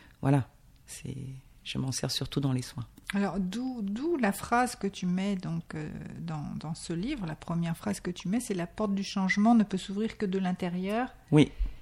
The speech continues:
Speaker 2: qui est une phrase... Euh,
Speaker 1: Jacques Salomé.
Speaker 2: de Jacques Salomé,
Speaker 1: Mm.
Speaker 2: dont, dont tu as suivi un peu le, le parcours de, de son travail, euh,
Speaker 1: Euh, pas
Speaker 2: à Jacques Salomé.
Speaker 1: particulièrement,
Speaker 2: Non,
Speaker 1: non.
Speaker 2: non, c'est cette phrase qui te
Speaker 1: Oui,
Speaker 2: résonnait.
Speaker 1: oui. Et puis, il parle bien d'amour,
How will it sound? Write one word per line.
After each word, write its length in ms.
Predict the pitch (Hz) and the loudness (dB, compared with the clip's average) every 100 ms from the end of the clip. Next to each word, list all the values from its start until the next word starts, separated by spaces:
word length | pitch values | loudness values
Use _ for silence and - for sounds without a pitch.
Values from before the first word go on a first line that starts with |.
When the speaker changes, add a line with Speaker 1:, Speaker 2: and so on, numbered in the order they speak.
| - - | -16 -14
Speaker 2:
qui 140 | - 208 | -8 -8
est 120 | - | -6
une 120 | 170 | -8
phrase... 420 | - 175 190 185 151 | -8 -6 -4 -4 -6
Euh, 160 | 147 - 180 - 165 | -6 -8 -12 -12 -4
Speaker 1:
Jacques 260 | 139 127 | -2 -2
Salomé. 480 | - 135 123 110 107 - | -2 -2 0 0 0 -2
Speaker 2:
de 140 | 180 202 | 2 4
Jacques 240 | 202 202 | 4 2
Salomé, 560 | - 175 165 175 226 262 | 0 0 2 2 2 4
Speaker 1:
Mm. 60 | |
Speaker 2:
dont, 200 | 226 226 - - | 6 6 2 -6
dont 200 | 208 226 | 0 2
tu 280 | 220 - 220 | 2 0 2
as 100 | 208 | 2
suivi 400 | 208 220 214 240 | 2 0 2 4
un 100 | 226 | 4
peu 280 | - - 233 | 2 -2 0
le, 600 | 226 196 185 180 185 185 185 - - - - | 2 2 0 0 -2 -2 -4 -8 -20 -16 -8
le 340 | 208 208 208 | -6 -2 -2
parcours 680 | 208 214 - - 240 277 247 | -2 -4 -4 -6 -4 -2 -2
de, 260 | 196 190 185 | -2 -2 -2
de 100 | 190 | -4
son 180 | 180 202 | -2 -2
travail, 680 | 202 220 202 220 240 254 226 | -2 -2 0 0 0 0 -2
euh, 80 | 202 208 - - - - - | -2 -6 -10 -20 -20 -6 0
Speaker 1:
Euh, 120 | 151 | 2
pas 160 | 175 208 | 4 6
Speaker 2:
à 20 | |
Jacques 220 | 214 - | 4 4
Salomé. 160 | 202 208 | 2 2
Speaker 1:
particulièrement, 400 | 190 165 147 143 | 4 6 8 6
Speaker 2:
Non, 200 | 131 143 127 | 4 2 2
Speaker 1:
non. 60 | - | 2
Speaker 2:
non, 120 | 170 | 0
c'est 120 | - 196 | -4 -6
cette 200 | 202 - | -6 -2
phrase 260 | 220 214 | 0 0
qui 140 | - 208 | -2 -8
te 320 | - 196 190 | -2 0 2
Speaker 1:
Oui, 40 | 185 | 4
Speaker 2:
résonnait. 420 | 135 202 190 180 - - 156 | 6 6 4 2 -4 -6 -4
Speaker 1:
oui. 120 | 139 - - - - | -4 -6 -20 -20 0
Et 40 | 151 | 0
puis, 180 | - 175 | 6 6
il 40 | |
parle 240 | 180 160 | 8 8
bien 220 | 147 151 147 | 8 8 6
d'amour, 440 | 135 127 131 | 4 2 0